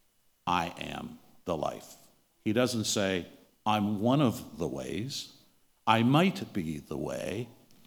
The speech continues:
Perhaps I am the way." He says, "No, no, I am the way."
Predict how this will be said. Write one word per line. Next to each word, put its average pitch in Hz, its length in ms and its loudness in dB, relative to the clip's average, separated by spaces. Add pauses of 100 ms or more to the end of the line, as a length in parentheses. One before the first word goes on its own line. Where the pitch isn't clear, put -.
(120)
Perhaps 180 880 0 (100)
I 90 160 0
am 73 220 -4
the 67 100 -10
way." 71 200 -8
He 113 140 -4
says, 113 240 -4
"No, 98 260 -6 (840)
no, - 160 -18 (1000)
I 101 200 0
am 73 240 -4
the 65 80 -16
way." - 280 -18